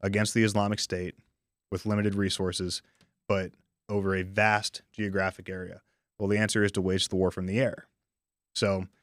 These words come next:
if we bring in a small team of highly specialized, highly trained people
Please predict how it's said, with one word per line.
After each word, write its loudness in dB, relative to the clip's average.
if -4
we 4
bring 4
in 4
a 0
small 2
team -4
of -8
highly 2
specialized, 0
highly 0
trained -8
people -6